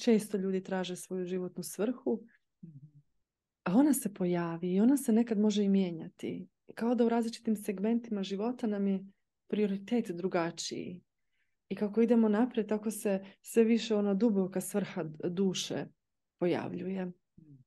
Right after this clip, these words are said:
Speaker 1: I kad me to počelo zvat, bilo me strah to i izreći, da ja ovo radim. Mislim, ja sam zaista bila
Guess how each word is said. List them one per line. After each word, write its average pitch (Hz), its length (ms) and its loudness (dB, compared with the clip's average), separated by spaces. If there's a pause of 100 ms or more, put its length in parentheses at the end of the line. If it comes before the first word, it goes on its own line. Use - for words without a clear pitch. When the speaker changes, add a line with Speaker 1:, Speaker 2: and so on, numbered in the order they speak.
(140)
Speaker 1:
I 233 60 2
kad 202 140 4
me 208 120 6
to 247 140 8
počelo 240 400 4
zvat, 226 320 4 (460)
bilo 226 140 10
me 285 120 12
strah 269 320 2
to 226 140 8
i 214 140 8
izreći, - 600 -2 (1000)
da 185 140 2
ja 202 160 6
ovo 180 220 4
radim. 165 340 -2
Mislim, 180 440 -6
ja 180 120 -4
sam 190 140 -2
zaista 196 320 0
bila 190 200 0